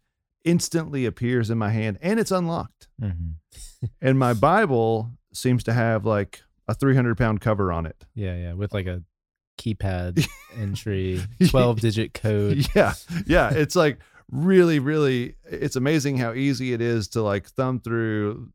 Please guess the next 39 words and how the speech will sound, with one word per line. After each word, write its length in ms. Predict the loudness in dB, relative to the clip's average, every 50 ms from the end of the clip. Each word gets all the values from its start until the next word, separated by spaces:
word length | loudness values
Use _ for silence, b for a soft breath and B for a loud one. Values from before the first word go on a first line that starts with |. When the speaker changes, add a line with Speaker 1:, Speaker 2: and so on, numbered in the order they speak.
| _ -16
Speaker 1:
stuff 340 | -12 -4 0 0 0 0 -2
on 160 | -4 -4 -4
the 60 | -4
phone 560 | -4 -2 -2 -2 -2 -2 -2 -2 -4 -6 -8 -6
versus 460 | -4 -2 -2 -2 -2 -4 -6 -6 -8 -10 _ -6
get 120 | -4 -2 -2
into 200 | -2 -2 -2 -2
the 80 | -2 -2
Word. 280 | 0 0 0 -2 -4 -8 _ _ _
Speaker 2:
Hmm. 180 | -8 -6 0
Speaker 1:
But 200 | 2 2 2 2 -2 -8 -6
it's 160 | -6 -2 0
amazing 380 | 2 4 4 4 2 0 -2 0
if 200 | 0 0 2 2
I, 140 | 2 2 2
if 220 | 0 0 0 0 0
I 100 | 0 0
give 240 | 2 2 2 4 4
in 260 | 2 2 2 0 -2
and 220 | -4 -4 -4 -2
I 140 | -2 -2 -2
go 140 | 0 0 0
to 60 | 2 2
my 120 | 0 0
phone, 280 | 0 0 0 0 0 -2
I 120 | -2 -2 -2
am 140 | -2 -2 -2
answering 380 | -2 -4 -4 -2 -2 0 0
your 100 | 0 -2
question, 340 | -2 -2 -4 -4 -4 -4 -4
by 100 | -4 -2
the 80 | -2 -2
way, 220 | -4 -4 -6 -8 -8
uh, 220 | -6 -4 -4 -4 -4
that 140 | -6 -8 -6
you 120 | -4 -2
originally 340 | -2 -2 -2 -2 -4 -4 -4
asked. 180 | -4 -6 -10 -12 -10
Speaker 2:
Yeah. 100 | -10